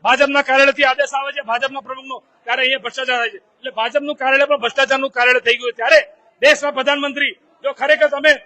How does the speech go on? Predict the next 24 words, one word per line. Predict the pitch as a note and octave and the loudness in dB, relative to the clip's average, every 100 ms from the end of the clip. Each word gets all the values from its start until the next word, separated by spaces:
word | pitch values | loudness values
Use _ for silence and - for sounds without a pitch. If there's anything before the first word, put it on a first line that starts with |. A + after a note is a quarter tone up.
| _ _ _ | _ _ _
સ્વચ્છ | D4 D#4 | -2 -2
છબી | C#4 C#4+ C#4+ | -2 -2 2
હોય | C#4 A#3+ - _ _ | 2 0 -8 _ _
અને | C4 D4+ | -2 -2
તમે | C#4+ D4+ D#4 _ _ | 2 2 2 _ _
ભ્રષ્ટાચારમાં | E4 C#4 E4+ C#4+ C#4+ C#4 B3+ | -6 -4 0 0 0 -2 -2
ના | D4 | -2
માનતા | C#4 C4 C4 B3 | -2 -4 -2 -2
હોય, | F#3+ _ - | -4 _ -16
તો | C4+ | -12
તમારી | C4 C4+ C#4 | -4 0 0
આખી | B3+ C#4 | 2 0
આ | C#4 | 0
સ્ટેન્ડિંગ | C4 B3+ C#4+ C4+ | -2 -4 -6 -6
કમિટી | B3+ C4 C#4 | -6 -4 -2
કોર્પોરેશનને | B3+ B3+ C4 C4 C4+ | -2 -2 -6 -4 -8
ડિસોલ્વ | A#3+ C4 C4+ | -6 -2 2
કરો, | C4+ C4 - _ G#3 | 4 2 0 _ -6
એવી | C4 B3+ | -6 -4
કોંગ્રેસ | B3+ C4 B3+ | -2 -2 -2
પાર્ટી | B3 B3+ A3+ | -4 -2 -4
માંગણી | A3+ A#3+ A3 | -4 -4 -6
કરે | |
છે. | G#3 | -10